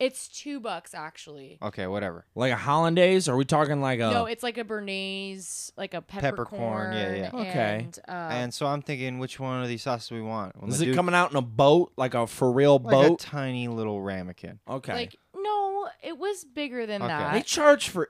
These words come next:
Speaker 3: individual
Speaker 2: Yeah, that's
Speaker 3: sauce?
Speaker 2: what, that's what my thought
Speaker 1: Yeah.
Speaker 2: was. So I was like, "Which sauce do you want?" That was my thought. And then when he asked, "Any sauces?" she goes, "We'll take all of them."
Speaker 3: Sure.
Speaker 2: <laughs> What?
Speaker 3: Okay, I would say the same thing.
Speaker 2: I wouldn't.
Speaker 3: Not knowing they were ch-,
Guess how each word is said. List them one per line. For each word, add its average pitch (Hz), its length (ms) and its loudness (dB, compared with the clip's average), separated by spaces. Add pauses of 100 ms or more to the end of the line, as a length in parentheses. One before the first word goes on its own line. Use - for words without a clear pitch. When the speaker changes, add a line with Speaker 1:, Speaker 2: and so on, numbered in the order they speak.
Speaker 3:
individual 202 760 0
Speaker 2:
Yeah, 139 100 8
that's 139 120 6
Speaker 3:
sauce? 175 400 6
Speaker 2:
what, 233 40 6
that's 240 180 6
what 185 120 6
my 156 140 4
thought 143 200 4
Speaker 1:
Yeah. 107 60 2
Speaker 2:
was. 104 160 0
So 127 100 -4
I - 20 0
was 110 120 -4
like, 113 140 0
"Which 131 200 -2
sauce 123 380 0
do 120 80 -10
you 107 80 -6
want?" 104 300 -6
That 107 100 0
was 110 160 -4
my 107 160 -2
thought. 95 240 -8 (400)
And 123 120 -4
then 127 80 -4
when 127 120 -4
he 127 40 -4
asked, 123 320 -6
"Any 123 180 -6
sauces?" 127 600 0
she - 140 -8
goes, 120 240 -2 (100)
"We'll 196 80 -4
take 233 180 2
all 98 200 2
of 95 60 -2
them." 104 140 -6 (240)
Speaker 3:
Sure. 180 340 -6
Speaker 2:
<laughs> - 40 -12 (880)
What? 110 400 4 (100)
Speaker 3:
Okay, 208 220 6
I 196 160 10
would 220 140 8
say 208 160 6
the 156 100 2
same 143 320 2
thing. 98 400 -8 (320)
Speaker 2:
I 104 140 0
wouldn't. 92 280 -4
Speaker 3:
Not 165 280 4
knowing 170 360 6
they 160 120 2
were 147 160 2
ch-, - 200 -20